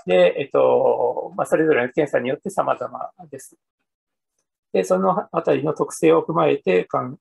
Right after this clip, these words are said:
見ていく必要があるんですが、で、えっと、新型コロナの場合に、この病気があるかないかっ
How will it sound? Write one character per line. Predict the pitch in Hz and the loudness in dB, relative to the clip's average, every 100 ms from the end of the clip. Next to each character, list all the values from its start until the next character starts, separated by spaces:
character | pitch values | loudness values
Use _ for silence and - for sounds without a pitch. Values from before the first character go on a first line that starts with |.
| 147 | -14
見 | 123 | -12
て | 127 | -12
い | 127 | -12
く | 127 | -14
必 | - 135 | -10 -6
要 | 127 | -2
が | 123 - | -2 -2
あ | |
る | 131 120 | -6 -6
ん | |
で | 117 | -8
す | 107 156 | -10 -2
が、 | 175 78 - _ _ _ _ _ _ | 2 2 0 _ _ _ _ _ _
で、 | 208 - 160 - | 2 4 4 2
え | 156 | -2
っ | |
と、 | 170 165 | 2 2
新 | 160 202 | 2 0
型 | 214 226 254 | 0 2 2
コ | 262 | 2
ロ | 247 | 2
ナ | 220 | 2
の | 175 151 | 2 2
場 | 143 135 | 4 2
合 | 131 | 0
に、 | 139 170 139 127 175 | 0 0 0 -2 -10
こ | - | -4
の | 156 147 139 | 0 0 2
病 | 180 214 | 4 4
気 | 214 226 | 2 2
が | 220 220 | 2 4
あ | 226 | 2
る | 220 | 2
か | 170 143 | 2 2
な | 147 | 2
い | 143 | 0
か | - | 0
っ | 123 | -2